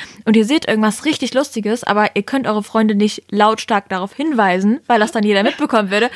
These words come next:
Und wir haben immer so unsere Ellenbogen gegeneinander gedrückt, immer so, oh mein Gott, oh mein Gott, oh mein Gott.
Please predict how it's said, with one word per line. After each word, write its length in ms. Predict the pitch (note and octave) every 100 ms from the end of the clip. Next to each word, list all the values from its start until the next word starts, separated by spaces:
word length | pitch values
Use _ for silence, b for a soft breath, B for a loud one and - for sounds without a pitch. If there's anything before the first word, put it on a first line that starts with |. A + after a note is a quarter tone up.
| B B G#4 -
Und 140 | B3+
wir 100 | B3
haben 140 | D4 D#4+
immer 180 | C#4 D4
so 100 | D4
unsere 220 | F4 F4+
Ellenbogen 600 | - G4+ G#4 F4 F4+ A4+
gegeneinander 500 | E4 E4 E4 F4+ F4+ G4+
gedrückt, 500 | C4 C#4 D#4+ E4+ -
immer 240 | D4+ D4
so, 80 | E4
oh 260 | B3 C3
mein 160 | G4 G#4
Gott, 160 | E4 F4
oh 80 |
mein 160 | F4 G4+
Gott, 200 | A4+ A#4+
oh 60 | C5
mein 1120 | A#4 B4 - - - G4 F4 A4 G4+ -
Gott. 40 | E4